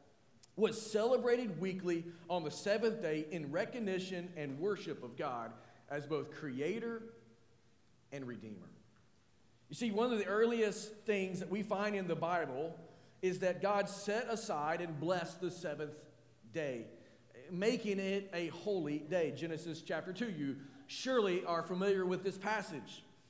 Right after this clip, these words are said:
There it says, "On the seventh day, God finished his work that he had done.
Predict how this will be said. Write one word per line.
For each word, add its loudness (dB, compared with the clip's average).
There 6
it 4
says, 6
"On 4
the 4
seventh 2
day, 4
God 2
finished 4
his 0
work 0
that 0
he -2
had -2
done. -2